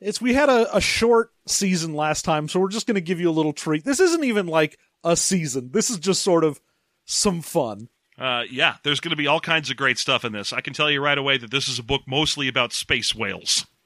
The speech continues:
Speaker 2: So, stick around. It's gonna be super exciting. Uh, after that, we do have another book coming your way, uh, which I don't think we're gonna bother with a wrap-up for this book, 'cause it would be, like, half as long as the episodes about the book is anyway.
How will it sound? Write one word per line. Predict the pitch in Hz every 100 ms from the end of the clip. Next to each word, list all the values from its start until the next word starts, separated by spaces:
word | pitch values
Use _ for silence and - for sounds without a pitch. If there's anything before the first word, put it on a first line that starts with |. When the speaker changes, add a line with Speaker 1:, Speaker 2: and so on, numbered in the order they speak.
| _ -
Speaker 2:
So, | - 147 117 104 _ _ _
stick | - - 175
around. | 180 175 139 127
It's | 160 143
gonna | - 151
be | 143 135
super | - 147 135
exciting. | 123 - 139 120 104 101 _ - _
Uh, | 139 135 127 123 _ _ _ _ _ _
after | 160 190 -
that, | 214 202 202
we | 165
do | 143 165
have | 170 170
another | 170 151
book | 143 160
coming | 170 156
your | 151 147
way, | 147 151 151
uh, | - 123 117
which | 131 -
I | - 160
don't | 240
think | 233
we're | 196
gonna | 165
bother | 131 117 120 127
with | 127
a | 120
wrap-up | 107 110 - 120 123
for | -
this | 113 117
book, | - 117 -
'cause | - 110 95 - - _ _ _ _ _ -
it | 123
would | 123
be, | 123
like, | 120 113 107 -
half | - 120 120
as | 135
long | 127 120 117
as | 117
the | 123 110 104 -
episodes | 117 135 139 123
about | 117 117
the | 113
book | 104 110 -
is | 143 135
anyway. | 127 135 143 160 170